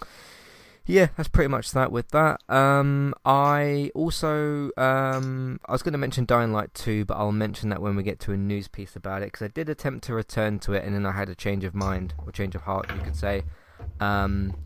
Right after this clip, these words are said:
but I will talk about that when we get to the Dying Light two section. Um, so yeah, I've ended up back on, uh, Last of Us two.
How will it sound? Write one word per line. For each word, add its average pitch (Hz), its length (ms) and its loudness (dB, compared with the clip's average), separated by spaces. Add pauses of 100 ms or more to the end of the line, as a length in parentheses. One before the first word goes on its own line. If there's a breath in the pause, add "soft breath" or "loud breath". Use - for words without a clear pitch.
(160)
but 104 120 -2
I 101 140 2
will 98 140 -4
talk 107 180 -2
about 92 160 -2
that 95 140 -2
when 98 140 -6
we 98 60 0
get 101 140 0
to - 80 -6
the 98 60 -2
Dying 104 260 2
Light 101 180 -2
two 139 360 0
section. 160 600 -2 (560 soft breath)
Um, 151 480 4
so 180 120 0
yeah, 185 80 6
I've 151 80 4
ended 143 260 0
up 135 80 -10
back 139 240 -2
on, 139 260 0
uh, 131 380 -2 (140)
Last 123 240 0
of - 80 -8
Us 113 120 -4
two. 120 440 2